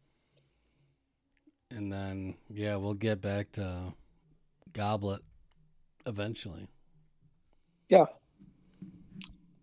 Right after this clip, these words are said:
Speaker 2: Try to get out of those out of the way sooner than later.
Speaker 1: Yeah,
Speaker 2: Really, we got
Speaker 1: definitely.
Speaker 2: five movies left.
Speaker 1: <laughs>
Speaker 2: But
Speaker 1: Well, are we, we're gonna do the, what are the fucking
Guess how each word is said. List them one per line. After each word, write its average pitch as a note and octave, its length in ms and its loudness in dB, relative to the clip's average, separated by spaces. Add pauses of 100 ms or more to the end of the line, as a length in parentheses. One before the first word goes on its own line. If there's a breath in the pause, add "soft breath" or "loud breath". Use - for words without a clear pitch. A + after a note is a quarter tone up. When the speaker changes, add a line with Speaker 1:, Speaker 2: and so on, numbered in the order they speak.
(260)
Speaker 2:
Try C#3 100 4
to B2+ 80 4
get A#2+ 140 6
out A#2+ 100 8
of A#2+ 60 4
those C3 180 12
out C3 60 12
of C3 60 12
the B2+ 60 10
way C3 120 12
sooner C#3 260 6
than B2+ 120 4
later. C3+ 240 8 (1080 loud breath)
Speaker 1:
Yeah, G#2+ 260 -2
Speaker 2:
Really, D#3 180 12
we D3+ 100 12
got C#3 160 12
Speaker 1:
definitely. A#2+ 220 0
Speaker 2:
five C#3+ 460 10
movies C#3 520 2
left. - 400 -8 (840)
Speaker 1:
<laughs> - 180 -4
Speaker 2:
But - 240 -2 (800 soft breath)
Speaker 1:
Well, C3+ 200 10
are B2+ 200 8
we, C#3 400 4
we're D3+ 220 6
gonna C#3 200 8
do A#2+ 300 6
the, F2+ 420 -2 (1200)
what A#2+ 140 -4
are B2 100 0
the A#2+ 100 0
fucking A2 680 -4